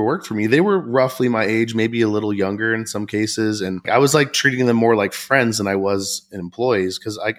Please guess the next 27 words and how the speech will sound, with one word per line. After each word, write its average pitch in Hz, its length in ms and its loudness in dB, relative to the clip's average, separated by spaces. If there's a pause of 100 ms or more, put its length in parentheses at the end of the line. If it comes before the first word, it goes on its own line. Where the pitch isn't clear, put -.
(100)
I 117 60 -4
was 156 220 -4
kind 127 200 -6
of 151 60 -4
a 123 60 -2
lonely 127 400 -2
business 151 360 -4
owner. 80 140 -16
I'm 95 80 -14
like, 113 160 -10
but 127 120 2
I 131 60 4
was 139 120 4
still 151 280 4
the 107 340 -4
boss 98 480 0
to 107 40 -8
them, 78 340 -6 (200)
right? 92 200 -6
So - 120 -4
we 107 180 0
were 117 140 4
never, 104 420 0
we 117 140 -4
were 123 80 2
never 104 220 2
friends. 73 520 -12